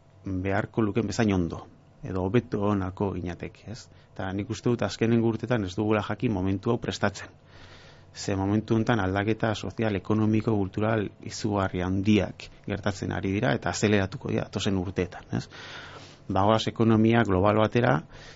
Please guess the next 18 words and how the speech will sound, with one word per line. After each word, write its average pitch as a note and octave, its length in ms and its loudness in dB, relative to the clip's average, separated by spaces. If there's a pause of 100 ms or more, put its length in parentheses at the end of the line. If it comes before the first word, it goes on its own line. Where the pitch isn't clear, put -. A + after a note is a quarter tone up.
ziurgabetasun G2+ 600 2
handikoa, A#2 600 4 (640)
deskarbonizatu G2+ 1200 2
beharko F#2 380 0
den F#2 100 0
ekonomia G2 460 0
batera, A2 340 2
digitala G2+ 540 2
izango G#2+ 320 2
den G2 80 2
ekonomia G2+ 500 0
batera, - 220 -4 (100)
askoz A#2+ 600 2 (340)
zirkulagoa, A2+ 880 4
zirkularragoa G2+ 1120 2
izan G2 300 0
beharko G#2 320 2
dena, A#2+ 240 2